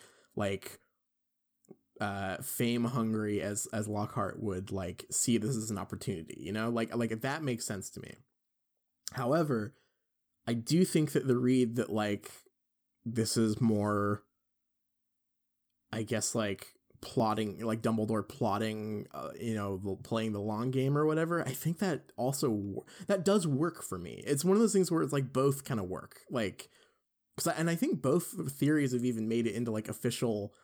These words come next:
like, I think Pottermore has an article about, like, how Dumbledore chose Lockhart because he wanted to, like, teach the kids about, like, you know, not trusting authority or some weird shit like that. Like, I,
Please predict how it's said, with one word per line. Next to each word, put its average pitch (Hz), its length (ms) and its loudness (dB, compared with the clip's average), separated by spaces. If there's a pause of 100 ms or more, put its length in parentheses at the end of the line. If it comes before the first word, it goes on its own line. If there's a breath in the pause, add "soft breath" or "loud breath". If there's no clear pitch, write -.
like, 117 140 -2
I 139 40 -2
think 277 220 -2
Pottermore 139 540 0
has 135 340 -2
an 113 100 -4
article 113 380 -4
about, 104 400 -6 (580)
like, 107 400 -6 (140)
how 110 380 -4
Dumbledore 110 600 -2
chose 110 400 0
Lockhart 110 420 -2
because 113 220 -6
he 113 60 0
wanted 107 360 -2
to, 104 240 -2
like, 95 240 -4
teach - 240 -6
the 101 120 -4
kids 113 320 0
about, 101 460 -4
like, 104 440 -8 (1000)
you 104 120 -2
know, 92 240 -4 (140)
not 104 400 -2
trusting 107 400 -2
authority 95 600 -2
or 82 80 -4
some 85 280 -4
weird 85 280 -4
shit - 280 -6
like 78 220 -6
that. 65 220 -6
Like, 107 200 -4
I, 135 200 0